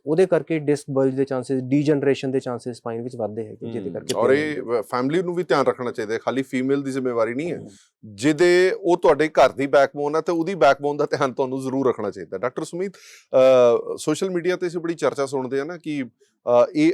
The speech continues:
Speaker 2: ਐਸੈਂਸ਼ੀਅਲ ਆਇਲ ਹੈ ਜੀ, ਤੁਸੀਂ ਲਾਓ, ਜਿਹੜੀ ਮਰਜ਼ੀ ਬਿਮਾਰੀ ਹੈ ਤੁਹਾਡੀ ਠੀਕ ਹੋ ਜਾਏਗੀ, ਤੁਸੀਂ ਇਹ ਕਰੀਮ ਲਗਾਓ, ਇਹ ਠੀਕ ਹੋ ਜਾਏਗੀ, ਇਹ, ਇਹ ਵਾਲੇ ਪਤਾਵੇਂ ਆਪਣੇ ਬੂਟਾਂ 'ਚ ਪਾ ਲਓ, ਸਾਰੀ ਉਮਰ ਤੁਸੀਂ ਕੁਛ ਨਹੀਂ ਹੋਏਗਾ ਤੁਹਾਨੂੰ।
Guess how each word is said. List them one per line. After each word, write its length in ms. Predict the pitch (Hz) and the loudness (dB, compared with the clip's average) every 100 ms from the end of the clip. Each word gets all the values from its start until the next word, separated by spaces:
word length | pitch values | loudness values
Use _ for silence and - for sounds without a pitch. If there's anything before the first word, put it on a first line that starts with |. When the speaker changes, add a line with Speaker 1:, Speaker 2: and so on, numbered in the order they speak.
| 131 | 2
Speaker 2:
ਐਸੈਂਸ਼ੀਅਲ 440 | - 123 117 139 - 113 | 0 -2 2 0 2 2
ਆਇਲ 160 | 120 | 4
ਹੈ 60 | 135 | 2
ਜੀ, 120 | 147 | -2
ਤੁਸੀਂ 280 | - - 131 | -10 -8 -6
ਲਾਓ, 440 | 98 107 127 143 _ _ _ 98 | 0 2 2 0 _ _ _ -6
ਜਿਹੜੀ 240 | 123 151 | -2 -2
ਮਰਜ਼ੀ 340 | 123 110 123 | -2 -4 -4
ਬਿਮਾਰੀ 340 | 131 120 113 117 | -4 -2 -2 -4
ਹੈ 60 | |
ਤੁਹਾਡੀ 240 | 113 110 110 | -6 -10 -12
ਠੀਕ 240 | 107 101 | -10 -10
ਹੋ 80 | 101 | -8
ਜਾਏਗੀ, 320 | 90 82 82 _ _ _ _ - | -8 -10 -14 _ _ _ _ -10
ਤੁਸੀਂ 260 | 117 123 117 | -8 -8 -6
ਇਹ 320 | 139 147 160 - | 0 2 2 0
ਕਰੀਮ 240 | 139 143 | -4 -2
ਲਗਾਓ, 420 | 135 131 139 143 143 | 0 4 4 2 0
ਇਹ 100 | 135 | -4
ਠੀਕ 280 | 127 104 | -6 -10
ਹੋ 60 | 101 | -10
ਜਾਏਗੀ, 420 | 90 95 95 98 - | -10 -10 -12 -12 -4
ਇਹ, 240 | 147 156 - | -2 -2 -2
ਇਹ 160 | 147 | -4
ਵਾਲੇ 220 | 147 151 | 0 -2
ਪਤਾਵੇਂ 460 | 143 139 127 127 143 | -2 0 4 4 4
ਆਪਣੇ 220 | 139 139 | 0 -2
ਬੂਟਾਂ 320 | 127 113 - | -2 -2 -2
'ਚ 80 | 170 | -2
ਪਾ 140 | 131 131 | 0 0
ਲਓ, 260 | 151 143 | 0 -4
ਸਾਰੀ 260 | 139 127 131 | -4 -2 -2
ਉਮਰ 220 | 131 131 | -2 -4
ਤੁਸੀਂ 260 | 151 127 127 | -6 -10 -8
ਕੁਛ 240 | 139 - | -8 -6
ਨਹੀਂ 120 | 139 | -4
ਹੋਏਗਾ 240 | 107 92 92 | -2 -2 -6
ਤੁਹਾਨੂੰ। 260 | 98 87 | -8 -12